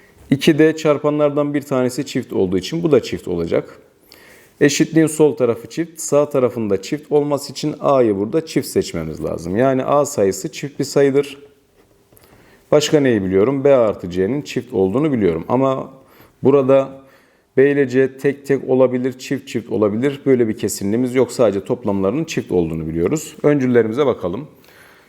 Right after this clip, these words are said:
Birinci öncülümüzde A artı iki B var. A'nın çift olduğunu biliyoruz.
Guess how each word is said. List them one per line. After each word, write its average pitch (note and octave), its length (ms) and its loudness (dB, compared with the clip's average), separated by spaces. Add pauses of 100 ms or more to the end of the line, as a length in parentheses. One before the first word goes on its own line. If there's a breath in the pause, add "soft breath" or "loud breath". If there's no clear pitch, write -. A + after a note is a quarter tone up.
(240 soft breath)
Birinci D#3+ 320 4
öncülümüzde D3+ 600 2
A D3 220 2
artı B2 380 -2
iki B2 280 -6
B F2+ 180 2
var. A2 300 -2 (720 soft breath)
A'nın D3 300 2
çift D3+ 340 -4
olduğunu C3+ 360 2
biliyoruz. A2+ 600 -2